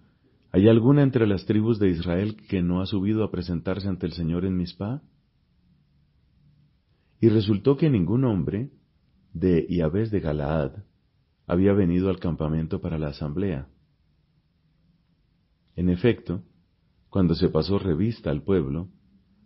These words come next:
vieron que allí no había ningún habitante de Yabes de Galaad.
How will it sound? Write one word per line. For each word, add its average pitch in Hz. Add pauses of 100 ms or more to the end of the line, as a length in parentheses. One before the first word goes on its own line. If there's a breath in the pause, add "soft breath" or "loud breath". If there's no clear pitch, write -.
vieron 101
que 107
allí 85
no 104
había 92
ningún 90
habitante 98
de 82
Yabes 76
de 82
Galaad. 76